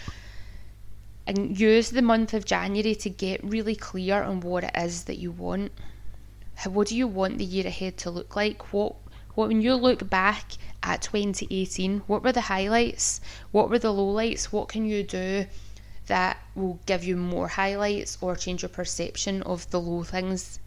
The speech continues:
that happened? What can you do personally to make the life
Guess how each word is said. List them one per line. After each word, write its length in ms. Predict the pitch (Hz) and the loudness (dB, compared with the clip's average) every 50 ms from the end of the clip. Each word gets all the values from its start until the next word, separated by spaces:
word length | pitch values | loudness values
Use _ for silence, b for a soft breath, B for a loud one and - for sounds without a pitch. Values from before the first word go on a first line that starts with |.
| - | -4
that 100 | - 202 | -4 -4
happened? 640 | 196 - - 196 190 180 - - - 98 101 196 - - - - - - - - - - - - - - - - - - | -4 -4 -4 -4 -4 -4 -2 -2 0 0 0 -4 -6 -8 -12 -14 -14 -14 -14 -16 -16 -16 -16 -16 -16 -16 -16 -14 -8 0
What 200 | 185 196 190 190 | 2 2 2 2
can 220 | - 196 202 196 180 | 2 0 0 0 2
you 300 | 180 180 180 180 180 175 | 2 4 4 4 2 0
do 380 | - 170 160 165 175 180 185 175 - - - | -2 -2 -2 0 0 0 -2 -4 -6 -8 -8
personally 800 | - - 190 180 165 - - - 190 190 190 196 196 190 185 B B B B B B B B B | -6 -2 -2 -2 0 0 -2 -2 0 0 2 2 2 2 0 B B B B B B B B B
to 140 | - - 185 | 0 0 2
make 240 | 185 180 180 - - | 2 2 0 0 2
the 100 | 185 170 | 2 2
life 540 | 165 170 170 170 170 160 - - - - | 4 2 2 0 0 -4 -6 -10 -12 -14